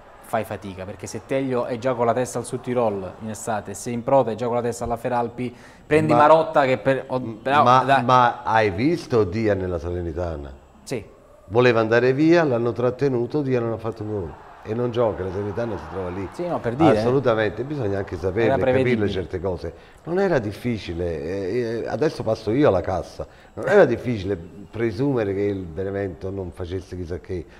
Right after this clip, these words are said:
Speaker 2: Troppa gente con la pancia piena, è un fatto normale, che hanno fatto la storia anche.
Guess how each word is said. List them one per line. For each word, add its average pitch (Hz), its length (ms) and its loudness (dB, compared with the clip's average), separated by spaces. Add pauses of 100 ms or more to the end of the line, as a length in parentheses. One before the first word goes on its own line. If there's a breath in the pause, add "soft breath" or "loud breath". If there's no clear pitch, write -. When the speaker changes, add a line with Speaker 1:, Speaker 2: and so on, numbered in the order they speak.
(100)
Speaker 2:
Troppa 170 300 0
gente 131 320 -2
con 113 80 0
la 110 80 2
pancia 101 300 -2
piena, 95 360 -4
è - 20 -4
un 135 100 -4
fatto 139 280 0
normale, 98 480 -2
che 85 80 -6
hanno 104 140 -4
fatto 101 240 -6
la 92 80 -4
storia 92 500 -2
anche. 76 420 -12